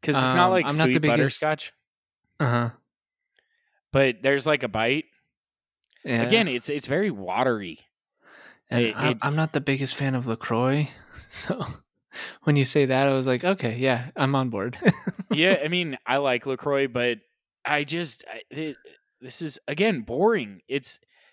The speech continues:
Speaker 1: it's not exciting.
Speaker 2: <laughs>
Speaker 1: It's sixteen dollars, and the best thing about it's the bottle.
Speaker 2: I, I think, I think this would be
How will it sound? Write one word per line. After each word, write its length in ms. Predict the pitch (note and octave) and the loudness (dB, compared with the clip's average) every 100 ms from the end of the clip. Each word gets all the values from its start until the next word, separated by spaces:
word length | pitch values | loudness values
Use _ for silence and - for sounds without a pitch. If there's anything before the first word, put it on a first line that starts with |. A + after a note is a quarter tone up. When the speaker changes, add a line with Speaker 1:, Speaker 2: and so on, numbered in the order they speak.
| - | -12
Speaker 1:
it's 100 | A#2 | -2
not 200 | C3+ A3 | 2 2
exciting. 720 | G#3+ - B2+ B2+ B2 B2 A2+ _ | 0 -2 -2 0 -2 -8 -14 _
Speaker 2:
<laughs> 220 | - - - - - - - | -16 -14 -14 -16 -18 -20 -4
Speaker 1:
It's 220 | C3 A#2+ | -2 0
sixteen 760 | - - - E3 F3 - G3 F3+ | -2 -2 -2 -2 -2 0 0 2
dollars, 680 | B2 B2 C3 B2+ A#2 - - - | 4 6 4 2 0 -8 -12 -8
and 220 | B2 A#2+ | -6 -4
the 80 | A2+ | -2
best 260 | A#2+ C3+ | 0 0
thing 160 | - C3 | 0 0
about 200 | A#2 A2+ | 0 2
it's 200 | A2 - | 0 -4
the 80 | G#2 | -8
bottle. 380 | F#2+ E2 D#2 - _ _ _ - | -6 -8 -10 -18 _ _ _ -2
Speaker 2:
I, 200 | D#3 F3 | 0 0
I 140 | G3 C3 | 0 -2
think, 500 | - D3+ D#3+ E3 - _ _ | 0 0 0 -4 -14 _ _
I 60 | C#3+ | -6
think 300 | B2 D3 D3+ | -2 -2 -2
this 240 | C3 B2 | -4 -2
would 140 | C#3+ C3+ _ - | -2 -4 _ -2
be 600 | B2+ B2 B2 B2+ B2 | 0 0 0 -4 -8